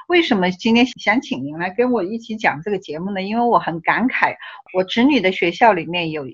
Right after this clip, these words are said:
这样的一个孩子，他是残疾，呃，应该是属于小儿麻痹这样子的孩子吧，但他不能走路，他是坐在轮椅上的。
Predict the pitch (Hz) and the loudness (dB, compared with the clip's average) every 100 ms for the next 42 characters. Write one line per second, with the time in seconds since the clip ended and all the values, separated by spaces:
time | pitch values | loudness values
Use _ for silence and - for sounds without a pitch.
0 | _ 220 214 160 143 170 175 - 139 165 | _ 4 4 2 -8 -2 -2 0 -4 -6
1 | - - _ - 277 269 269 - 269 220 | -14 -16 _ -2 6 6 6 0 2 2
2 | 185 - - 170 196 220 151 156 160 - | 2 -6 -2 0 -2 -6 -10 -8 -8 -2
3 | 185 190 247 302 320 - 311 - 165 208 | 0 2 2 4 2 -2 -4 -2 -2 -2
4 | - 175 175 190 165 180 214 262 175 - | 2 4 4 4 2 2 2 -2 -2 4
5 | 208 175 165 135 131 143 156 - - - | 4 4 0 -6 -6 -6 -8 -12 -10 -10
6 | - - - 269 262 269 269 269 190 208 | -10 -20 2 4 6 4 4 0 0 -2
7 | 175 170 175 175 214 214 220 254 214 220 | -4 -4 -6 -2 -2 -2 -6 0 2 4
8 | 185 165 165 165 240 165 - 180 151 131 | 2 2 -2 0 -2 -2 -4 -4 -4 -12